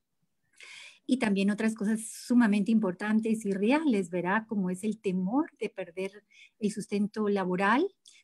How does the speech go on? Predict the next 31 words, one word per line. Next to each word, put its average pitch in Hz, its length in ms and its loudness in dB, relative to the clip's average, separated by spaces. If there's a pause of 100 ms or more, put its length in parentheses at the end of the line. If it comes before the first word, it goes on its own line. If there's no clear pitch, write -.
cómo 220 160 6
enfrentarle 202 540 2
también 196 260 -2
a 202 40 0
las 190 140 -2
crisis 190 300 -4
económicas, 220 640 2 (220)
que 226 100 0
lo 185 160 0
cual 190 180 -2
ya 190 100 0
está 190 200 -4
sufriendo 190 500 -2
muchas 226 320 0
personas 208 560 -2
en 185 140 -6
este 185 180 -12
momento, 196 460 0
¿verdad? 214 260 -4
Que 202 100 -10
ya 196 140 -2
no 208 120 -6
se 208 120 -14
vuelve 180 260 -4
temor, 180 480 -4 (380)
sino 220 220 4
que 190 100 -8
se 180 100 -6
vuelve 185 280 2
una 190 240 0
realidad. 180 560 -2